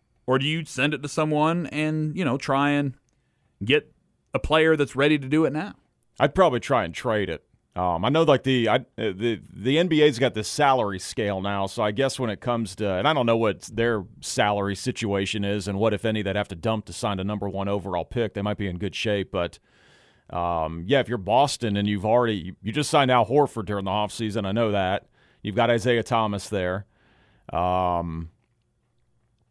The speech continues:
Speaker 2: yeah, I mean, I'd probably try and send it some, to some team that maybe is in, uh,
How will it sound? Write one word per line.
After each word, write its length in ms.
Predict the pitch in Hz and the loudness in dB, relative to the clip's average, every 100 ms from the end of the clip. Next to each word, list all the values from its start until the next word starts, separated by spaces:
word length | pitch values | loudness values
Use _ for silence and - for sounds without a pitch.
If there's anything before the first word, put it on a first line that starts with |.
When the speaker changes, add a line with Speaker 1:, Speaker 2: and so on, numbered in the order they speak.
| - - - | -20 -20 -6
Speaker 2:
yeah, 200 | 123 120 | 2 4
I 60 | 98 | 4
mean, 140 | 110 | 2
I'd 140 | 104 - | 2 0
probably 440 | 101 92 85 71 - _ _ _ _ _ _ - - | -2 -2 -4 -8 -12 _ _ _ _ _ _ -20 -8
try 320 | 107 101 95 | -2 0 0
and 260 | 80 76 78 _ _ _ _ _ _ _ | -4 -8 -12 _ _ _ _ _ _ _
send 340 | - - 127 104 | -12 -4 -2 -2
it 60 | |
some, 240 | 90 117 92 - | -4 -6 -6 -6
to 100 | 113 | -4
some 240 | - 113 | -2 -2
team 260 | - 117 110 | -2 -2 -2
that 100 | - | -2
maybe 320 | 107 104 98 | -2 -2 -2
is 180 | 95 87 | -2 -4
in, 300 | 104 90 92 | -4 -4 -4
uh, 300 | 87 80 | -4 -4